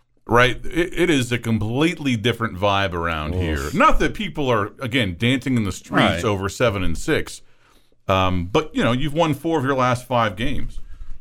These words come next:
Speaker 1: And, you know, you kind of view that as a little bit of momentum or kind of
Speaker 2: Mm-hmm.
Speaker 1: riding the ship, a nice little jump into next year, plus you're recruiting. Imagine if you go into this offseason having lost three of four.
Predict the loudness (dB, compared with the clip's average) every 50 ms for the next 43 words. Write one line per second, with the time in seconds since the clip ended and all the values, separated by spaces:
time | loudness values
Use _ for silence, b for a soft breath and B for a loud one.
0 | b -10 -6 -2 -2 0 0 0 0 0 -2 -2 -6 -10 -16 _ _ _ _ _
1 | -20 -20 -12 -8 -4 -4 -2 -2 -4 -6 -6 -8 -10 -8 -4 -2 -2 0 0 2
2 | 0 0 0 -2 0 0 2 2 4 4 2 2 0 -2 -4 -6 -4 -4 -4 -4
3 | -2 -4 -4 -2 -2 -2 0 0 0 -2 -2 -2 -2 0 2 4 4 4 4 2
4 | 0 -2 -2 -2 0 0 0 0 0 0 0 0 0 0 -2 -2 -4 -4 -2 -2
5 | -2 -2 -2 -4 -14 _ _ _ _ _ _ _ _ _ _ _ -6 -2 0 0
6 | 2 0 0 -2 -2 -2 -2 -2 -2 -4 -6 -8 -8 -10 -12 -12 -10 -6 -2 0
7 | 0 0 0 -2 -2 -2 -2 0 0 0 0 -2 -4 -6 -6 -2 0 2 2 0
8 | -2 -2 -4 -4 -4 -4 -4 -4 -2 -2 0 0 0 2 0 2 0 -2 -2 b
9 | b b b b b b b b 0 0 2 2 0 0 0 0 0 0 -2 0
10 | 2 2 2 4 2 2 0 -2 -4 -4 -6 -8 -4 -2 0 0 0 0 -2 -2
11 | -2 0 0 0 2 2 2 0 0 0 0 2 2 2 0 -2 -6 -10 -12 -10
12 | -8 -6 -4 -2 -2 -4 -6 -6 -8 -6 -6 -6 -8 -12